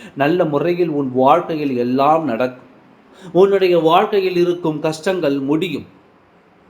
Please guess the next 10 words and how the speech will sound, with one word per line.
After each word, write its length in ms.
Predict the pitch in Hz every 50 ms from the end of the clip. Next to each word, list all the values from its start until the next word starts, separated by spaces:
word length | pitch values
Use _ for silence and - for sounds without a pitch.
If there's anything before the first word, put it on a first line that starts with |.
| - _
இப்படி 340 | - 139 143 - 160 147 143 135
சொல்லி 340 | - - 151 170 170 165 156 139
யோசிக்காமல் 800 | 127 143 147 143 - 156 147 - - 151 151 151 160 170 160 143
அடுத்த 320 | 135 147 156 151 - 147
நொடியை 420 | 135 143 151 156 175 175 165 156 147
நீ 140 | 131 131 120 117
செய்தன-, 540 | - 127 120 127 127 135 135 135 135 135 -
செய்ததினால்தான் 1040 | 131 139 135 139 143 143 143 139 147 147 151 147 147 147 143 143 156 165 175 180 180 - - - - - - - - -
எவ்வளவு 440 | - 123 135 143 156 185 180 160 143 131
பிரச்சனையும் 640 | - 123 120 117 - - 143 143 143 139 151 160 170